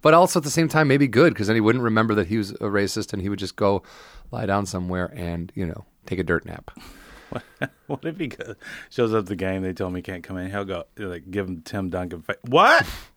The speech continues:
Speaker 1: All of a sudden,
Speaker 2: What
Speaker 1: he
Speaker 2: hap-,
Speaker 1: just
Speaker 2: you
Speaker 1: con-,
Speaker 2: mean what
Speaker 1: he
Speaker 2: happened?
Speaker 1: just turns right into Tim Duncan. It's like, "Oh my God, they're the same person."
Speaker 2: Yeah, but I thought it was over. I thought the, the sale was done, and it's just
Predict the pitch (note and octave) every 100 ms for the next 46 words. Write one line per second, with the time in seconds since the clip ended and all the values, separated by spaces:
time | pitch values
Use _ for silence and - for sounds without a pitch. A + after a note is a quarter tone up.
0 | _ _ - - - - _ - A#2+ A#2
1 | D#3 C#4+ D#4 E4 F4 F3+ G#3 B3 A#3+ F3
2 | D#3 F#3+ C#4+ C#4+ D#4 - F4+ A#2 - A#2+
3 | G2+ G2 G2+ F#2+ G2 - G2 F2+ F2 G#2
4 | G2+ - A#2+ A2 A#2 G#2 F2+ - A2+ F2+
5 | - G#2+ - - B1+ - - - - -
6 | - - - E3+ D3+ B2 C3+ D#3 C3+ A2
7 | F2 G#2+ G#2+ A2 A2+ G2+ G2+ F#2+ - _
8 | _ _ G2 F#2+ - G2+ G2 G2 G2 G2
9 | F#2 E2+ F#2+ F#2+ F#2 F#2 F2+ E2 E2 G#2
10 | F#2+ - F#2 D#2+ -